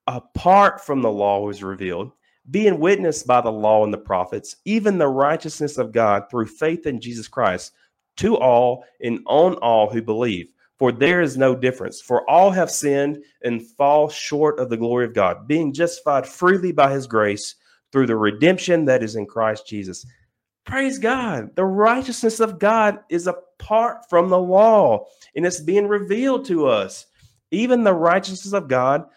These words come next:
through faith in Jesus Christ, to all and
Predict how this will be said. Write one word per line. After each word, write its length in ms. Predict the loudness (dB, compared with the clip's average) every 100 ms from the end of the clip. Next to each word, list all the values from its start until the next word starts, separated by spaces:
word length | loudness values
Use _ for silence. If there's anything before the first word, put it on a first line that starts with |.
| _ -4
through 180 | -4
faith 360 | -2 -4 -4 -4
in 140 | -8
Jesus 320 | -4 -4 -4 -4
Christ, 580 | -2 -2 0 -2 -6 _ _ _ _
to 220 | 0 0
all 380 | 2 4 4 2
and 260 | -2 -6 -8